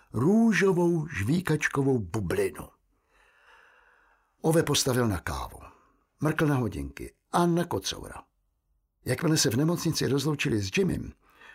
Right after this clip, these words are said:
podařilo se Parvanek ještě uprostřed noci sehnat svého známého veterináře. Přijel a po prohlídce konstatoval,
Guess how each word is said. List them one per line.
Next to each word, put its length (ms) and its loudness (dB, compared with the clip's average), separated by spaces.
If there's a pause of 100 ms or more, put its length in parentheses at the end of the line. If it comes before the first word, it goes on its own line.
(120)
podařilo 480 2
se 160 2
Parvanek 500 2
ještě 240 0
uprostřed 520 -4
noci 300 -2
sehnat 400 0
svého 300 0
známého 460 0
veterináře. 760 -8 (680)
Přijel 540 2 (320)
a 120 0 (220)
po 120 4
prohlídce 680 -2
konstatoval, 760 0